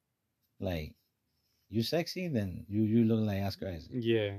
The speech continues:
Speaker 1: So it's like, "Oh,
Speaker 2: Well, he's
Speaker 1: thank you."
Speaker 2: Guatemalan.
Speaker 1: Guatemalan.
Speaker 2: Yeah,
Speaker 1: Um,
Speaker 2: he does sound super angry.
Speaker 1: Yeah, he's like, "You don't get it." He's just like, he's pissed off.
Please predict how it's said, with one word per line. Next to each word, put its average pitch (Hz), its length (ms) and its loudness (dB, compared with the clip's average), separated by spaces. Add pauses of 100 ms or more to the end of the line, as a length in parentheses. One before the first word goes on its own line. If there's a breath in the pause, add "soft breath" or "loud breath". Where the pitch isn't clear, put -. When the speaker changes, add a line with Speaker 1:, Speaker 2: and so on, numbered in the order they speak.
(120)
Speaker 1:
So 78 400 -8
it's 78 140 -10
like, - 120 -10
"Oh, 175 80 -4
Speaker 2:
Well, 120 140 -2
he's 104 80 -2
Speaker 1:
thank 175 160 -2
you." 110 60 2
Speaker 2:
Guatemalan. 98 560 0 (360)
Speaker 1:
Guatemalan. 98 640 4 (420 soft breath)
Speaker 2:
Yeah, 104 180 4
Speaker 1:
Um, 101 60 4
Speaker 2:
he 117 60 2
does 110 200 0
sound 92 200 -6
super 95 260 -12
angry. 95 260 -6 (920)
Speaker 1:
Yeah, 80 240 0
he's - 180 -8
like, 73 240 -6
"You 160 340 8
don't 165 280 8
get 185 260 10
it." 180 460 8 (640 loud breath)
He's 127 160 -2
just 156 220 -4
like, 90 160 0
he's 196 200 4
pissed 92 300 -2
off. 113 200 6